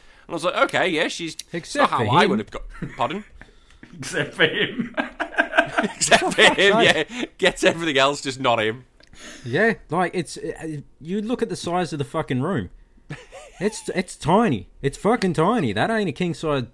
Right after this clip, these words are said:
Speaker 2: bed with a, it's not a villa. This is like a fucking one-bedroom apartment.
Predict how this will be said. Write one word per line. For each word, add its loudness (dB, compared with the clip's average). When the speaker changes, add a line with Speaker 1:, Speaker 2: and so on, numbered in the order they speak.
Speaker 2:
bed -2
with -2
a, -4
it's -8
not 0
a 4
villa. 0
This -6
is -4
like -2
a 0
fucking -4
one-bedroom 0
apartment. 0